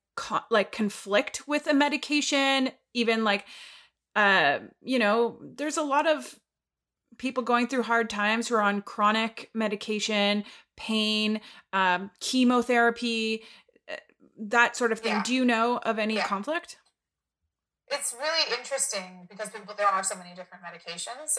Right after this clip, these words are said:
Speaker 2: Um, there are no contraindications for psilocybin.
Speaker 1: Okay.
Speaker 2: However, I will explain one or two caveats to that. If you are on antipsychotics, um, I do not recommend psychedelics.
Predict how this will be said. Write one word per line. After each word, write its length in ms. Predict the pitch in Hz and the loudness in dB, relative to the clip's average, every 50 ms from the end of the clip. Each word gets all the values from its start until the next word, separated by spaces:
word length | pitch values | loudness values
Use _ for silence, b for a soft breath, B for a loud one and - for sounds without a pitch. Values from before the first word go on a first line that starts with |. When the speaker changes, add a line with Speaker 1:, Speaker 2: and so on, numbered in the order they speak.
| - | 2
Speaker 2:
Um, 280 | 196 190 185 180 180 180 - | 2 2 2 0 -4 -6 0
there 140 | 220 226 226 | 2 2 4
are 300 | - 208 226 247 262 247 | 6 6 6 6 4 4
no 140 | 226 220 220 | 2 0 -2
contraindications 920 | - - 196 185 185 190 - 170 170 190 - 160 - - - 170 165 175 | 0 0 -2 -2 -2 -6 -12 -12 -16 -18 -20 -18 -16 -16 -16 -16 -18 -16
for 120 | - 180 170 | -14 -10 -8
psilocybin. 760 | - - 156 - - - - - - - - - - 185 - _ - _ - | -6 -6 -6 -6 -6 -6 -6 -6 -8 -8 -10 -16 -20 -20 -20 _ -20 _ -6
Speaker 1:
Okay. 160 | 226 214 226 | -4 0 2
Speaker 2:
However, 580 | 208 240 226 220 220 214 202 185 175 170 165 - - 190 | 4 6 6 6 6 4 2 2 2 0 0 0 0 -2
I 80 | 190 | -2
will 320 | 180 185 190 185 185 190 - - | -2 -2 -4 -4 -4 -4 -6 -6
explain 600 | 190 - - - - 202 185 180 180 175 - - - | -8 -4 -4 -2 -2 -2 -4 -4 -6 -12 -16 -16 -6
one 360 | 175 175 175 180 - - - - _ _ _ _ - - | -4 -4 -4 -4 -6 -12 -20 -20 _ _ _ _ -8 -6
or 60 | 185 | -6
two 160 | 180 - 190 | -4 -6 -6
caveats 560 | 180 - 175 165 160 - 180 - - - - - | -2 0 0 0 2 -2 -6 -12 -10 -10 -10 -8
to 80 | 175 | -4
that. 220 | 156 151 143 - - - _ _ _ _ _ _ _ _ _ _ _ _ _ _ _ _ _ _ _ _ _ _ _ _ _ _ _ _ _ - | -2 -2 -2 -2 -4 -10 _ _ _ _ _ _ _ _ _ _ _ _ _ _ _ _ _ _ _ _ _ _ _ _ _ _ _ _ _ 0
If 220 | 285 320 - - - | 0 0 0 0 0
you 80 | - | 2
are 260 | - 226 214 208 208 | 4 6 6 6 6
on 60 | 202 196 | 4 4
antipsychotics, 1160 | 185 185 185 190 180 185 185 190 185 180 - - 175 175 - 277 320 - - - - - - - _ _ _ _ _ _ _ _ _ _ _ _ _ _ _ _ _ _ - | 0 -4 -4 -2 -2 -2 0 -2 -2 -2 -2 -2 -2 -2 -2 -4 -6 -4 -2 0 0 -2 -2 -8 _ _ _ _ _ _ _ _ _ _ _ _ _ _ _ _ _ _ 0
um, 480 | 190 185 180 175 170 170 165 160 - _ _ _ _ | 2 4 4 2 2 0 -4 -12 -20 _ _ _ _
I 200 | 196 185 190 196 | 4 4 4 4
do 100 | 196 202 | 0 -2
not 240 | 185 180 175 165 170 | 0 2 2 2 0
recommend 440 | 165 - - 180 165 156 160 160 165 | -4 -8 -10 -12 -16 -18 -18 -6 -4
psychedelics. 840 | - - - - - - - - - - - - - - - - - | -4 -4 -4 -8 -12 -10 -10 -10 -10 -10 -14 -18 -20 -20 -20 -20 -20